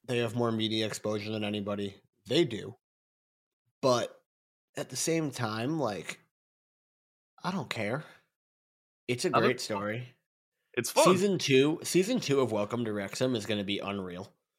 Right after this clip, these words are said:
Speaker 1: Um, this, this game is gonna have its own episode.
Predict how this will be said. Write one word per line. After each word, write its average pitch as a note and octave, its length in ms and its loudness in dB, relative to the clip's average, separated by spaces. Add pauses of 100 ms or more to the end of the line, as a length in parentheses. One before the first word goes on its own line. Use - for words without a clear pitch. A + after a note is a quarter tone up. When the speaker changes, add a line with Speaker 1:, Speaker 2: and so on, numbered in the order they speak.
(500)
Speaker 1:
Um, G2 380 -6 (580)
this, D3+ 360 2
this D3 260 -4 (360)
game A#2+ 280 6
is B2+ 100 0
gonna A#2 140 0
have G#2+ 200 -2
its G#2 120 -8
own G#2 160 -4
episode. G2 400 -10